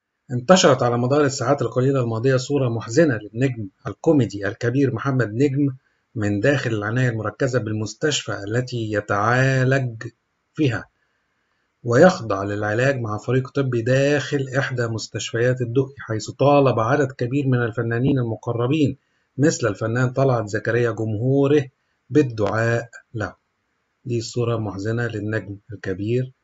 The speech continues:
عنده جلطة بالدماغ، يا رب يشفيه يا رب، وهنشوف أسرار عنه دلوقتي. ده الفنان الكبير محمد نجم.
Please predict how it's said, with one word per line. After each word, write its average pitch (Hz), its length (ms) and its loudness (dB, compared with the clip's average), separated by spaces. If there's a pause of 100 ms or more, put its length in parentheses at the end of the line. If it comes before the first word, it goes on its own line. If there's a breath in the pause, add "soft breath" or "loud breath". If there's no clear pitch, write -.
(200)
عنده 107 340 -4
جلطة 107 600 -4 (400)
بالدماغ، 101 500 -6 (960)
يا 101 60 -8
رب 101 240 -4
يشفيه 101 440 -8
يا 98 100 -2
رب، 95 220 -8 (420)
وهنشوف 101 420 -8
أسرار 101 580 -6
عنه 92 400 -6 (180)
دلوقتي. 98 560 -8 (2250)
ده 113 180 4
الفنان 117 480 0
الكبير 117 840 -2 (320)
محمد 113 600 -2 (320)
نجم. 131 260 2